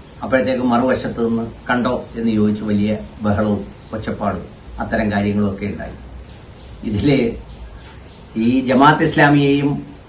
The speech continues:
ഈ അവർ നയിക്കുന്ന പത്രത്തെയും മീഡിയ വണ്ണിനെയും ഒക്കെ നോക്കി കാണുന്ന ആളുകളെ സംബന്ധിച്ചിടത്തോളം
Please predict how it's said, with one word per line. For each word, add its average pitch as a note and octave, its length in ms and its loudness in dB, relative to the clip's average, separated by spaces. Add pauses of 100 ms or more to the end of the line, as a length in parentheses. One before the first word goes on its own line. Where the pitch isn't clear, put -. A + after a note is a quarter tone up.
ഈ B2 80 -4
അവർ C3 240 4
നയിക്കുന്ന B2+ 600 2
പത്രത്തെയും A#2 760 -2 (120)
മീഡിയ A#2 360 4
വണ്ണിനെയും G#2+ 560 2 (280)
ഒക്കെ A2 420 -4 (140)
നോക്കി A#2 400 -2
കാണുന്ന G#2 300 2
ആളുകളെ G#2+ 380 0
സംബന്ധിച്ചിടത്തോളം G2+ 760 -2